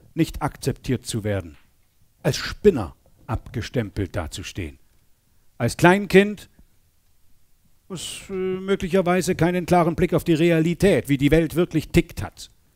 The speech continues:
Und deshalb solche k-, merkwürdigen Wünsche kreiert. Und ehrlich gesagt, für die meisten von euch, für, für die meisten von euch trifft ja Folgendes zu. Die Mehrheit der Wünsche,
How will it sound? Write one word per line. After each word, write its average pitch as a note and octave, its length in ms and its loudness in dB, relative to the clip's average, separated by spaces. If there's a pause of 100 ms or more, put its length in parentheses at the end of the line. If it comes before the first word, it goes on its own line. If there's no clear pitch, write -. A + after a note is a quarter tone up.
(680)
Und A#2 160 -8
deshalb A#2+ 220 2
solche A2+ 240 0
k-, - 180 -4
merkwürdigen A#2 640 -8
Wünsche D3 280 -4
kreiert. F2 540 -12 (720)
Und D3 260 -4
ehrlich C3 300 4
gesagt, A2 400 -2 (220)
für A2 100 -4
die A#2 80 4
meisten G3 420 2
von F#3+ 140 -4
euch, G#2 440 -6 (480)
für, C#3 120 -14 (100)
für - 60 -10
die C#3 60 -2
meisten G3 380 -2
von C#3 140 -4
euch F2+ 220 -6
trifft - 260 -4
ja A#2 80 2
Folgendes E3 540 -6
zu. F#2+ 280 -8 (2000)
Die G#2+ 100 -4
Mehrheit G3 640 4
der F3+ 220 0
Wünsche, F3+ 520 0